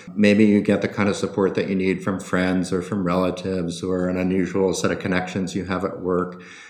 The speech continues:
But having an intimate relationship also gives us things that are different than other kinds of relationships. So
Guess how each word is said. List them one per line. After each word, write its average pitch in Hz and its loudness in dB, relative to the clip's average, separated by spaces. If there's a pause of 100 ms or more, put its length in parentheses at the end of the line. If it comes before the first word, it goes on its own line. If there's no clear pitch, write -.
(140)
But - 0
having 226 4
an 135 6
intimate 117 4
relationship 107 4
also 120 0
gives 117 4
us 107 -2
things 101 0
that 104 0
are 92 0
different 101 0
than 85 -4
other 85 2
kinds 82 -2
of 82 -2
relationships. - -6
So 98 2